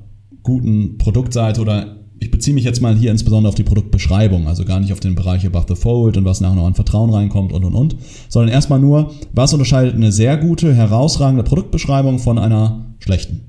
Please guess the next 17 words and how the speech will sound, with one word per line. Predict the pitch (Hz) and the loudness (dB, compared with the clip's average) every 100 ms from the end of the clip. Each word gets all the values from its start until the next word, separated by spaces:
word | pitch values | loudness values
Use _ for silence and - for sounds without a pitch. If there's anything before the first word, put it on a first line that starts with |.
| - _ _ _ _ _ _ _ - - _ - | -20 _ _ _ _ _ _ _ -20 -20 _ -4
Und | 120 123 120 | -2 -2 -4
ich | - 127 | -2 2
würde | 180 151 | 2 4
sagen, | 147 147 | 2 2
dass | 123 131 | 2 2
neunzig, | 123 156 160 147 | 2 2 2 0
fünfundneunzig | - 156 147 135 131 127 117 | 2 2 2 2 2 0 0
Prozent | 117 120 110 | -2 0 0
aller | 110 123 123 | 0 0 0
Produktbeschreibungen | 113 110 120 117 - 101 98 95 | 0 -2 -2 -2 0 0 2 0
schlecht | - 87 - | 0 -2 -2
sind. | - - - - _ _ _ _ _ - - - - - | -6 -10 -14 -20 _ _ _ _ _ -20 -20 -20 -16 0
Zunächst | 127 170 - | 2 2 0
einmal, | - 151 147 | -2 0 -2
schlechte | - 147 165 160 | 0 0 0 0
Produktbeschreibungen | - 143 120 147 - 131 131 131 127 123 | 2 0 0 0 2 2 4 4 2 0
sehen | 113 110 117 117 117 - - - | 0 2 4 2 0 -6 -16 -20